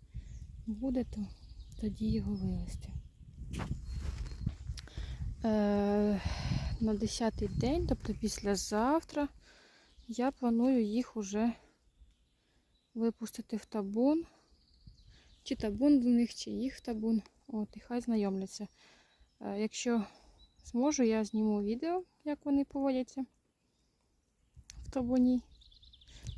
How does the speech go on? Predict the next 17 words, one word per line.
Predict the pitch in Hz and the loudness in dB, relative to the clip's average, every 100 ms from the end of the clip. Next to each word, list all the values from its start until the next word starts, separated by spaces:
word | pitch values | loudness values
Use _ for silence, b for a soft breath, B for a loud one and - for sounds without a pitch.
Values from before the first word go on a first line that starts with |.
| - | -8
Це | 226 | -6
такий | 220 | -2
дуже | 220 220 220 220 - | 2 4 4 2 -4
цікавий | - - 226 220 | -4 0 2 4
момент, | 214 214 285 294 | 4 4 4 2
коли | - 208 | -2 -4
мама | 202 214 214 214 B B B B B B B B B B _ - 233 | 0 2 2 0 B B B B B B B B B B _ -14 0
захищає | 226 - 214 - 226 226 220 | 0 2 2 4 4 6 4
свою | - 220 | 4 4
дитину | 226 220 247 254 240 240 B B B B B B B B | 4 4 4 6 6 4 B B B B B B B B
від | 240 226 | 0 2
усіх, | 226 - 233 240 - | 0 2 4 2 0
щоб | - 233 | -4 -2
ніхто | 226 247 | 0 2
його | 240 240 | 4 8
не | 240 240 | 8 8
обіжав. | 220 233 214 220 240 | 4 2 2 2 0